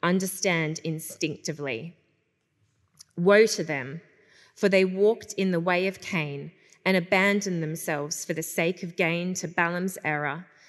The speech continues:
and perished in Korah's rebellion.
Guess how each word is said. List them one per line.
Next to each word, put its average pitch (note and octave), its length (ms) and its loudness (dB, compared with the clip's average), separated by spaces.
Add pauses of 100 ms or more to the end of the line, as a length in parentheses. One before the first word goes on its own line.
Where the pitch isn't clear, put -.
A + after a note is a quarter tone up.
(280)
and F3 220 0
perished F3+ 540 2
in E3 160 -2
Korah's D#3 520 -2
rebellion. D3+ 640 -6